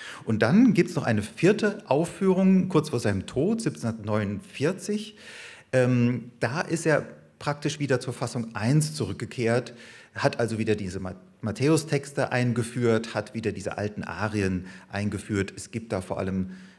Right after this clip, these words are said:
ein paar Textänderungen in einzelnen Stücken. Da, ähm, war er wohl drauf bedacht, diese besonders drastischen Bilder in einzelnen Arien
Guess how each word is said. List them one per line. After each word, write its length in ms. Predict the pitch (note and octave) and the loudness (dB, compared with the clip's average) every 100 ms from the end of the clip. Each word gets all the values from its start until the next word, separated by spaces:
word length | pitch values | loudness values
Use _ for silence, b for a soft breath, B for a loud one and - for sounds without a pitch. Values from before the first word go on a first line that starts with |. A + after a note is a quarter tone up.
| - | -10
ein 60 | |
paar 240 | A2+ G2 - | -6 -6 -4
Textänderungen 1040 | C#3 D#3 - - C#3+ C#3+ C#3 B2 B2+ B2 | -2 -2 -6 -2 2 6 6 6 6 6
in 140 | A2+ | 4
einzelnen 560 | A2 A2 A2+ A#2 A2 G#2+ | 4 4 4 4 4 4
Stücken. 560 | - - C3 B2+ A#2 A#2 B B - | 4 2 0 2 0 -2 B B -10
Da, 400 | F#2+ G2 F#2+ F#2+ | -4 0 0 0
ähm, 840 | G2+ F#2 G2+ - - A#2+ B2 - - - - - - | -4 -4 -4 -6 -6 -8 -8 -10 -14 -18 -20 -14 -6
war 160 | F#2+ | 0
er 100 | A2+ | 2
wohl 160 | G#2+ A#2 | 4 4
drauf 320 | A2+ G#2+ G#2 | 6 4 4
bedacht, 560 | - G#2 G#2 - - - - | 0 2 0 -2 -10 -16 -12
diese 400 | A2 G2+ F2 F2 B B B | -8 -6 -6 -8 B B B
besonders 540 | - G#2 A2+ F2+ - - - - | -4 0 2 2 0 -12 -20 -14
drastischen 800 | - G#2+ B2 - A#2 A#2+ G2+ F2+ | -2 -2 -2 -4 -2 -2 -4 2
Bilder 460 | A#2+ C#3 B2+ G2 | 4 6 6 6
in 180 | G#2+ A2 | 4 2
einzelnen 580 | G2+ G#2+ A2+ G#2 G2+ - | 2 2 2 0 0 -4
Arien 760 | F#2 G#2 G#2+ G#2 G2+ F#2+ F#2+ | -4 -4 -2 0 0 -2 -4